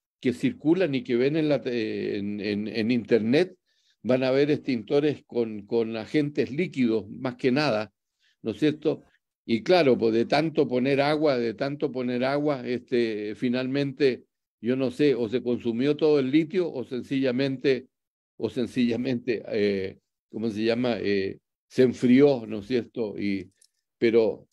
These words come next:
un fuego inicial de, de cualquier aparato donde hay una batería de litio y alguien aplica un extintor y no apaga. Definitivamente no apaga. Y hay algo que tienen que, cuando ustedes leen, ¿no es cierto?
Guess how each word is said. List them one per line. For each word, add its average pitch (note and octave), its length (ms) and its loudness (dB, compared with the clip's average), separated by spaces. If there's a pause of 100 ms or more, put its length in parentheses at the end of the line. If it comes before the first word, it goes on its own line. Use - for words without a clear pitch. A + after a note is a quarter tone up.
(1080)
un D3 180 6
fuego D#3 440 4
inicial D3 760 2
de, D3+ 220 0
de B2 160 -2
cualquier C3 380 -2
aparato D#3+ 520 -2
donde C3+ 200 -4
hay C#3+ 100 -2
una C#3+ 120 -6
batería B2 440 -2
de B2+ 60 0
litio D3 360 2
y B2+ 140 2
alguien C#3 260 -2
aplica D#3 300 -2
un F3 80 0
extintor D3+ 540 -4
y C#3+ 100 -2
no B2 100 -2
apaga. D2+ 380 -10 (280)
Definitivamente B2+ 1000 2
no A#2+ 100 0
apaga. G2 380 -4 (340)
Y C#3+ 120 6
hay D#3 140 6
algo G3 300 4
que C3 140 0
tienen D3 420 2
que, A2+ 260 -4
cuando A#2 280 -2
ustedes D3 400 0
leen, D3+ 480 4 (320)
¿no A#2 100 -10
es G2+ 80 -10
cierto? C#3+ 480 -2